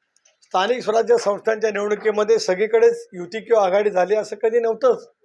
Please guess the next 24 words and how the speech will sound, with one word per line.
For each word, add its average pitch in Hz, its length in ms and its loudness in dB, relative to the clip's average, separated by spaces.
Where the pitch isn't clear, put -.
लोकसभा 208 420 2
विधानसभेच्या 233 720 2
निवडणुका 226 420 2
एकत्रितपणे 240 640 2
लढल्या 220 360 -2
गेल्या, 214 320 0
सरकार 208 380 0
एकत्रितपणे 233 680 0
लढलं 196 220 -2
गेलं, 180 260 -4
पण 214 100 2
अनेक 220 340 2
वेळेला 247 220 4
स्थानिक 220 340 -2
स्वराज्य 226 360 0
संस्थांच्या 214 500 0
निवडणुका 196 560 0
घटक 175 280 2
पक्ष 214 280 -2
एकत्रितपणे 226 720 0
लढतात 214 400 0
असं 226 180 0
होत 233 360 -2
नाही. 185 220 -2